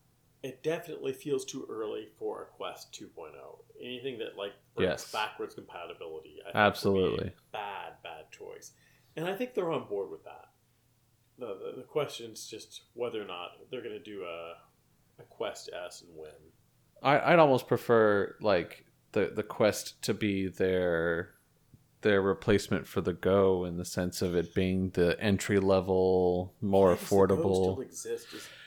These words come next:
Speaker 1: is anyone recommending the Go with
Speaker 2: Hey,
Speaker 1: this?
Speaker 2: yes, yes.
Speaker 1: Really?
Speaker 2: Um,
Speaker 1: Wow.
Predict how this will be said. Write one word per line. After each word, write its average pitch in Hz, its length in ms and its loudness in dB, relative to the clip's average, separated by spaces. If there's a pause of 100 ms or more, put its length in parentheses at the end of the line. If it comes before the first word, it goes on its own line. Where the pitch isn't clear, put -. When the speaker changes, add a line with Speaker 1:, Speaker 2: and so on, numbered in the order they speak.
Speaker 1:
is - 180 -10 (140)
anyone 151 420 -4
recommending 101 540 -10
the - 60 -18
Go 110 240 -6
with 98 120 -6
Speaker 2:
Hey, 170 120 6
Speaker 1:
this? - 120 -8
Speaker 2:
yes, 120 600 6 (200)
yes. - 460 2
Speaker 1:
Really? 202 240 4 (100)
Speaker 2:
Um, 95 280 6
Speaker 1:
Wow. 92 260 -4